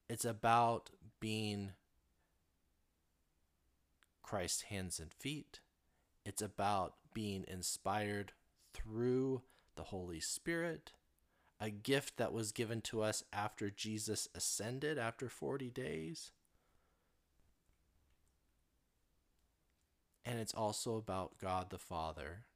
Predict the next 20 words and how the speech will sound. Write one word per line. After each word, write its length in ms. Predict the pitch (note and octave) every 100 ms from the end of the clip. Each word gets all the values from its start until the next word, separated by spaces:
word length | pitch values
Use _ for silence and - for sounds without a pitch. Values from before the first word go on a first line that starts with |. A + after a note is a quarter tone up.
| _
and 240 | - G2+ G2
recognizing 1000 | G2 G2+ G#2 F#2 F2+ F2 F#2 F2+ F2+ F#2+ _ _ _ _ _
his 280 | - G2 F#2+
omnipotence 1040 | F2 F2+ A2 A#2 G#2+ A2+ A2+ A2 - - _ _ _ _ _ _ _ _ -
and 160 | F#2+ E2
his 240 | G2 F2
divine 500 | - F2+ D#2+ D#2+ D#2
plan. 440 | - D#2+ C#2 C2 - _ _ _ _ _ _ _ _ _ _ _ _ _ _ _ _ _ _ _ _ _ _ _ _ _ _ _ _ _ _ _ _ _ _ _ _ _ - -
It's 180 | G2 A#2+
a 60 |
challenge 520 | - B2 C3 C#3 B2+ -
to 140 | -
us. 420 | E2 - - - _ - -
It's 140 | - A2
a 60 |
challenge 440 | - A#2+ A#2 B2+ -
to 120 | A#2
us 160 | A2
this 320 | - G#2+ - G#2+
Lent. 460 | A2+ E3+ D#3+ -